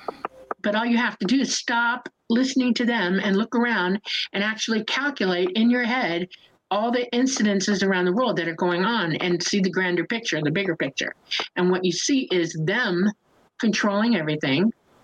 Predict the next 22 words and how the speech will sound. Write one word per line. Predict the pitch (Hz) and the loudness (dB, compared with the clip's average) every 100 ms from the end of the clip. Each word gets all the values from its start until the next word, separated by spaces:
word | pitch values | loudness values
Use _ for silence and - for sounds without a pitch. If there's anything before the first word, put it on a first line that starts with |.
| _ - - - - - - | _ -20 -20 -20 -20 -16 -6
everybody | 202 233 202 214 202 | -2 2 2 2 0
here | 190 247 240 | 0 0 -2
starting | - 220 190 180 | -2 -2 0 0
to | 185 | 0
die | 175 180 170 | 0 0 0
off, | 156 143 202 - _ _ _ _ - - | 0 0 -2 -8 _ _ _ _ -14 -4
and | 208 202 208 - - | 0 2 0 -4 -8
cataclysmic | - 247 240 254 254 240 254 | -6 -4 -2 -2 2 0 0
things | 285 302 262 | -2 0 0
coming | 185 180 180 214 | 0 2 0 0
in | 277 - | 0 0
at | 156 147 | -2 -2
you | 175 147 135 | 0 0 0
from | 175 165 | 0 2
around | 165 175 147 127 - - | 2 0 -4 -8 -10 -4
and | 165 165 | -2 -2
from | - 151 | 0 2
the | 165 | 2
si-, | - - - - | 0 -4 -4 -6
sky. | - - 247 - - _ - - | -6 -4 -4 -6 -8 _ -12 -6
It's | 180 - - | -4 -2 0
serious. | 285 294 | 0 0